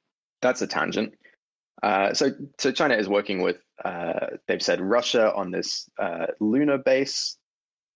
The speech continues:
that will take a really long time, like twenty thirty or something, but they want to do,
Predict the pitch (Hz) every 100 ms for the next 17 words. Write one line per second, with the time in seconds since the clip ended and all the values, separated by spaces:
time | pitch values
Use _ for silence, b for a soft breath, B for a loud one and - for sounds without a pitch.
0 | - - 104 95 - 98 104 98 98 98
1 | 95 92 98 101 95 87 - 98 - 92
2 | 98 101 101 104 107 110 104 98 - _
3 | _ _ _ _ _ _ _ 90 90 90
4 | - 87